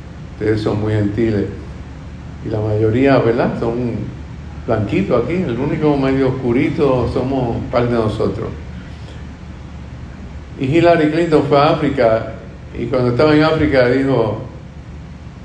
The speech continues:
a los días de estar allí, "Yo vengo de aquí, aquí están mis raíces". Wow.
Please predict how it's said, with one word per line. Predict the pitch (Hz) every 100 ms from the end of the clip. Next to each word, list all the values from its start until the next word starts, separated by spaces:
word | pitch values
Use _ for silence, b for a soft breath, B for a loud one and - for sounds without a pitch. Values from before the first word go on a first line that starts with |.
| - - - - - - - - - -
a |
los | 117 113 113
días | 147
de | 156
estar | 147
allí, | 135 135
"Yo | 139 190
vengo | 233 233 226
de | 202
aquí, | 170 185 208 - - - - - - - - - - - - - - - - - - - -
aquí | 135 139
están | 202 202 196
mis | 190 175
raíces". | 160 160 185 165 147 - - - - - - - - - - - - - - - - - - - - - - - - -
Wow. | 52 64